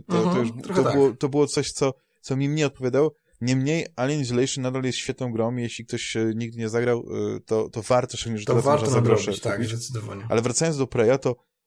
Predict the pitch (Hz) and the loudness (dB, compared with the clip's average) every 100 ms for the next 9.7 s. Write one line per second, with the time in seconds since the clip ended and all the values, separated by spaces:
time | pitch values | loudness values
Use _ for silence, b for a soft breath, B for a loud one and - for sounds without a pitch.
0 | _ _ _ _ _ 143 180 185 - _ | _ _ _ _ _ 2 2 2 -6 _
1 | - - 117 113 113 64 113 147 160 170 | -14 -6 0 0 0 -4 -2 -2 0 2
2 | 156 - 151 156 147 143 147 - 123 98 | 2 0 0 4 2 2 -2 0 0 -2
3 | - 92 95 104 113 110 - 143 - - | -2 -2 -2 -2 2 2 2 -2 -2 -4
4 | - 147 - - 160 B 139 117 - 135 | 0 0 0 -4 -4 B -14 -12 0 4
5 | 143 135 123 - - 151 - - 135 139 | 4 4 -2 -4 -4 -2 -2 -2 0 0
6 | - 131 117 - 113 120 123 117 127 120 | 0 -2 -2 -6 -6 -2 0 0 0 0
7 | 123 - 123 120 123 113 104 107 107 - | -2 -2 0 2 2 2 0 0 0 -4
8 | _ - 117 110 - 127 127 127 117 117 | _ 0 0 0 0 0 2 2 2 2
9 | 110 - 113 104 101 120 - | -2 -2 -6 -6 -6 -6 -6